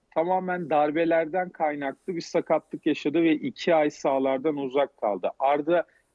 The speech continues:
az çalışıyor, üstüne düşeni yapmıyor gibi bir durum söz konusu değil ama o fiziksel gelişim biraz da doğal şekilde ilerliyor. Arda'nın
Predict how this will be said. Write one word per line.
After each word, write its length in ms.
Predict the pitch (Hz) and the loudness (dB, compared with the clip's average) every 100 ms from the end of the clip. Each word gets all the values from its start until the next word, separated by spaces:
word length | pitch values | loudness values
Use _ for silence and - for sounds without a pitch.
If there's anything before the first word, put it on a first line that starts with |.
| - | 0
az 200 | 147 160 | 0 0
çalışıyor, 840 | - 170 151 151 - 156 156 156 143 | -8 -6 -6 -8 -4 -2 0 -2 -6
üstüne 440 | 156 - - 160 147 | -12 -10 -6 -4 -4
düşeni 420 | 143 - 160 156 | -2 0 2 4
yapmıyor 520 | 156 143 - 156 156 | 4 2 -4 -2 -2
gibi 300 | 143 147 143 | 0 0 0
bir 120 | 143 | 0
durum 260 | 147 151 156 | 0 0 -2
söz 280 | - 156 - | 0 0 0
konusu 440 | - 156 - - | -4 -4 -6 0
değil 240 | 208 208 | 4 4
ama 200 | 214 190 - _ _ | 4 2 0 _ _
o 100 | 147 | -4
fiziksel 680 | - 156 139 160 - 214 208 | -4 -4 -6 -8 -2 0 2
gelişim 520 | 196 160 - 233 208 | 0 0 -2 -4 -2
biraz 280 | 185 175 180 | 2 2 0
da 180 | 196 147 | -4 0
doğal 340 | 151 160 170 | 2 2 -2
şekilde 520 | - 165 - 160 147 | -6 -12 -12 -12 -10
ilerliyor. 600 | 156 151 139 117 101 107 113 | -10 -8 -4 -4 -4 -4 0
Arda'nın 540 | 156 160 156 165 175 | 0 0 -2 -6 -8